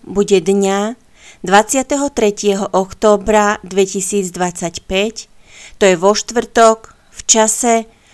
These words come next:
od desať tridsať do trinástej hodiny, Mestský úrad vrátane matriky a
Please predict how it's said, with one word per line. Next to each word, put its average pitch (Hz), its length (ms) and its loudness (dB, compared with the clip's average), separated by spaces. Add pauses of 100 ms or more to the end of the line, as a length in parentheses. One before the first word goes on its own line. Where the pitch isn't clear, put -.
(140)
od 190 160 0
desať 226 560 0
tridsať 214 640 0
do 190 80 2
trinástej 190 800 -2
hodiny, 208 560 2 (480)
Mestský 233 560 -2
úrad 196 720 0
vrátane 185 640 0
matriky 202 880 -4
a 185 80 2